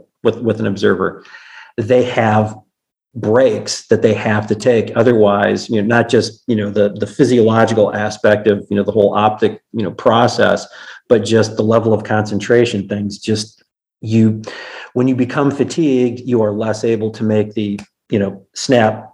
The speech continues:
objective decisions that are, are necessary in, in, in that type of application. So, uh, when you are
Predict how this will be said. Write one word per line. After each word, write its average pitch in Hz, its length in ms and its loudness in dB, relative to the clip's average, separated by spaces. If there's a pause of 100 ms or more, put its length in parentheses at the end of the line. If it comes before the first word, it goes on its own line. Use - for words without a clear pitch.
(100)
objective 107 500 2
decisions 104 560 0
that 104 120 2
are, 98 260 0
are 107 80 0
necessary 107 760 0
in, 101 320 -4
in, 107 260 -2
in 107 100 2
that 107 200 0
type 104 220 2
of 95 100 0
application. 135 840 0
So, - 520 2 (880)
uh, - 180 -10 (240)
when 127 300 0
you 131 260 0
are 113 560 0